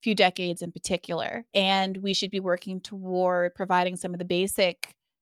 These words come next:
social supports that exist in similarly situated,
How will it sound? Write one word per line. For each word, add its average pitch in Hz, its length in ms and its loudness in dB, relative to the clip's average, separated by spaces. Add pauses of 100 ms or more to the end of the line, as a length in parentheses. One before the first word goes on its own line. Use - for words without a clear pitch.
social 196 380 0
supports - 760 -2 (120)
that 180 340 6
exist 180 760 -4
in 175 300 -4
similarly 185 400 -2
situated, 170 800 0